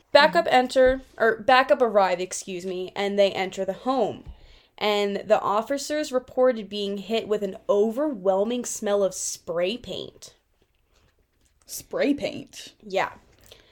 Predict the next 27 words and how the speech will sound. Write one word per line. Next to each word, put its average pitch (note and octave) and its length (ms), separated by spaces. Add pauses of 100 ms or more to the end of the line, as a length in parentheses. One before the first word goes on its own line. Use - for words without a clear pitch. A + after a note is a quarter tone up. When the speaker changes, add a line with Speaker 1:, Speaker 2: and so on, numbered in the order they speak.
(140)
Speaker 1:
Spray B3 520
painted D#4 420
on G#3+ 240
the B3 80
walls F3 720
was G#3 300
the G#3 80
word F#3+ 340 (160)
"punished," - 840 (840)
"I A3 240
am A#3+ 340
always G#3+ 460
watching," G#3+ 920 (600)
and G#3 560
"you G#3+ 500
have G#3+ 480
paid." - 560 (440)
Speaker 2:
This C4 160
sounds F#4 240
like F#4+ 160
a C#4 80
religious G3+ 480
cult - 340
thing. - 480 (1120)
Speaker 1:
A B3+ 60
little A#3 400
bit. F4 380